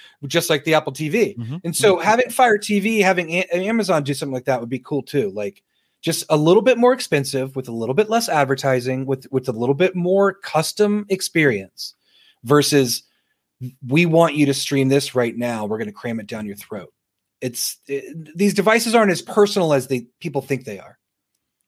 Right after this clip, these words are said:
Speaker 1: You don't get to pick and choose what you see on the home screens. It's all A I suggestions, and that's all about who's paying the most that month.
Speaker 2: Yeah, let's be really clear. There's an NVIDIA Shield that's three hundred and twenty-five dollars.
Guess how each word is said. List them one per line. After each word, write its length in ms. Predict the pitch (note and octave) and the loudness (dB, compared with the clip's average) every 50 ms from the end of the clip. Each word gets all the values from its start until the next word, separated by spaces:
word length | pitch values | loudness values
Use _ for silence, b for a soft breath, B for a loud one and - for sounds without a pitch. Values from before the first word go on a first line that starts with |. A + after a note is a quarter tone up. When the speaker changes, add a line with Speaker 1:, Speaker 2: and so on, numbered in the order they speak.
| _ _ _ b b b b | _ _ _ b b b b
Speaker 1:
You 120 | C#3+ F3 | 0 4
don't 200 | F#3 A3+ A3+ - | 4 4 4 4
get 160 | - G#3 G3 | 2 0 0
to 80 | G3+ F#3+ | 0 -2
pick 240 | G3 - G3+ G3+ G3+ | -2 -2 -2 0 -2
and 120 | E3+ D3+ | -2 -2
choose 520 | C#3 - - G#3+ A3 G#3+ G3+ F3+ D3+ B2 A#2+ | -2 -2 0 2 2 4 4 2 2 0 0
what 240 | C#3 D3+ C3 - | 0 0 0 0
you 120 | C#3+ C3+ B2+ | -6 -10 -8
see 380 | - - - - A#3 A#3 G#3+ | -8 -6 -6 -6 -4 -2 0
on 160 | F3+ D3+ C3+ A#2+ | 0 0 0 -2
the 80 | A2+ | -6
home 180 | A2+ B2 A2+ G#2+ | -8 -10 -12 -12
screens. 460 | G#2 - - A#2+ G#2+ G2+ G2+ G2+ - | -12 -12 -12 -12 -10 -10 -10 -8 -8
It's 160 | C3+ C3 - | -8 -4 0
all 460 | D#3+ E3 F#3 G3+ F3+ D3+ C3 A#2+ b b b b b b - | 2 4 6 6 4 4 2 0 b b b b b b 0
A 160 | C#3 D3 D#3 | 2 4 4
I 140 | D3+ C#3+ C3+ | 4 4 2
suggestions, 920 | C3 - - B2+ - - B2 D3+ E3 D#3+ - - B2 G#2 G2+ G2+ G2+ - b b b b b b | 2 -2 -4 -4 -2 0 2 2 2 2 0 -4 -6 -6 -6 -8 -12 -14 b b b b b b
and 160 | C3 B2 B2+ | -4 -2 0
that's 240 | C#3 D3+ D#3 D3+ - | 2 2 2 2 2
all 180 | D3 B2+ A#2+ A2+ | 2 2 2 0
about 280 | G#2+ G#2+ G#2+ G2 F#2+ | -2 -4 -6 -8 -8
who's 200 | - A2+ G2+ - | -10 -12 -12 -12
paying 280 | - - G#2+ G2+ F#2+ F#2+ | -12 -12 -12 -12 -12 -12
the 80 | F#2+ | -14
most 360 | F#2 G2 F#2 E2 - - - _ _ _ _ _ - - | -14 -14 -14 -16 -16 -18 -20 _ _ _ _ _ -18 -16
that 160 | G2+ - - | -16 -16 -16
month. 160 | G2 F#2 - _ _ _ _ _ | -18 -20 -20 _ _ _ _ _
Speaker 2:
Yeah, 140 | - C#3 D3+ | -8 -6 -6
let's 140 | E3+ - | -6 -6
be 140 | - - C#4+ | -6 -4 -4
really 280 | C#4 C4+ B3 G3+ F3 D3+ | 0 4 4 4 4 4
clear. 340 | - - D#3 D3+ C#3 B2+ B2+ | 2 2 4 6 6 6 4
There's 160 | D3 D#3+ E3 | 4 2 0
an 260 | F#3 E3+ D3+ D3+ D3+ | 0 0 0 0 0
NVIDIA 300 | D3+ E3 D#3 D3+ B2+ A2+ | 0 -2 -2 -2 -2 -4
Shield 380 | - - - C#3+ C#3+ C#3 A#2+ G#2 | -4 -6 -4 0 2 2 2 0
that's 200 | G#2+ G2+ - - | -2 -6 -8 -10
three 240 | _ - B2 A#2+ | _ -6 -4 -4
hundred 260 | A2 A#2 A#2+ A#2 A2 F#2+ | -2 -4 -4 -4 -6 -8
and 80 | F2+ | -8
twenty-five 440 | F2+ G#2+ G#2 G2+ F#2 - F2+ F2 E2 | -6 -6 -6 -6 -6 -8 -8 -10 -8
dollars. 500 | E2 E2+ E2 D2 C2+ D2 D2+ - - - | -6 -8 -8 -8 -10 -16 -18 -18 -20 -20